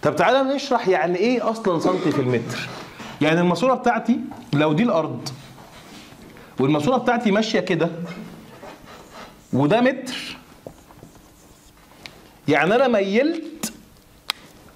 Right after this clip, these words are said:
من بداية الماسورة لحد هنا واحد سنتي.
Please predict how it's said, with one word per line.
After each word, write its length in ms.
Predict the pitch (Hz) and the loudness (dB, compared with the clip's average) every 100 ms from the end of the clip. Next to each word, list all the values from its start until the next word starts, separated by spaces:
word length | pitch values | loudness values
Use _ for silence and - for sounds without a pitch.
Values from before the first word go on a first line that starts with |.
| - | -2
من 200 | 147 175 | 0 2
بداية 340 | 170 208 254 226 | 4 2 2 0
الماسورة 420 | 190 220 233 208 | 0 2 2 2
لحد 300 | - 220 214 | 0 0 2
هنا 300 | 208 247 311 - - - - - - - - - - - - | 2 2 -2 -8 -14 -18 -20 -20 -20 -20 -18 -18 -18 -18 -4
واحد 360 | 170 214 208 180 | 0 2 2 -2
سنتي. 420 | - 127 117 - | 0 0 0 -6